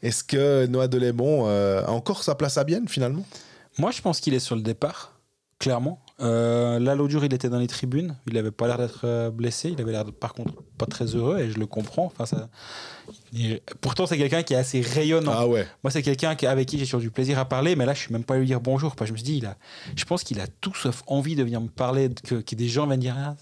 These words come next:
Speaker 2: Salut, Noah. »
Speaker 1: <laughs>
Speaker 2: Alors, je, je me suis vraiment, j'ai évi-, évité de le croiser, euh, pour pas, pas que ce soit, pas qu'il croie que je vais venir chercher des infos ou je sais pas quoi. Mais ouais,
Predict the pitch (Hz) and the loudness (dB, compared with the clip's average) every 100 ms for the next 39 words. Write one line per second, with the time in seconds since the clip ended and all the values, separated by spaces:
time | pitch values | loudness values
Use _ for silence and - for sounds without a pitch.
0 | - - 143 151 160 156 147 - 156 143 | -16 -6 -2 -2 -2 0 2 2 2 0
1 | 139 127 - 117 127 120 117 - - - | -4 -10 -6 -2 -2 -4 -10 -8 -10 -10
2 | - 123 - 120 135 160 117 107 110 113 | -12 -10 -6 -2 -2 -2 -4 -4 -4 -2
3 | 120 139 160 165 190 196 180 165 - 156 | 0 2 2 2 0 2 2 2 0 0
4 | 156 160 156 131 120 117 117 - 104 120 | 2 4 4 4 4 2 -2 -10 -2 0
5 | 117 117 110 - - 113 - - 113 110 | 2 0 -2 -8 -10 -8 -8 -4 -4 -4
6 | - - 113 127 - 127 117 113 98 - | -8 -8 -6 -6 -2 -2 -2 -4 -2 -2
7 | - - 131 127 127 131 131 143 135 117 | -2 -4 -4 -2 -2 -2 -4 -4 -2 -2
8 | - 123 117 - 156 - - - - - | -2 -2 -2 0 -2 -2 -10 -10 -10 -2
9 | 131 170 233 180 196 127 110 | 2 4 4 4 6 4 2